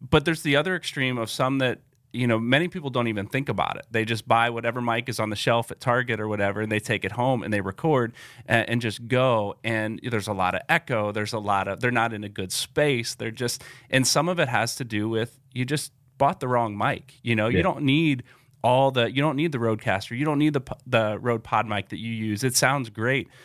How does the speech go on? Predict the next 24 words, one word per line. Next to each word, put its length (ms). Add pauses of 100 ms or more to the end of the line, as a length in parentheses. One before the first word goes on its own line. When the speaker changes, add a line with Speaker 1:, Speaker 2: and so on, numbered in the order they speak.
(200)
Speaker 1:
but 200
there 160
is 160
some 300
additional 500
technical 500
things 340
you 120
have 160
to 100
learn. 460
There's 160
a 60
learning 280
Speaker 2:
Yeah. 60
Speaker 1:
curve 280
with 200
that, 320 (240)
but 220
it's 200
not 400
that 380
difficult, 640
right? 360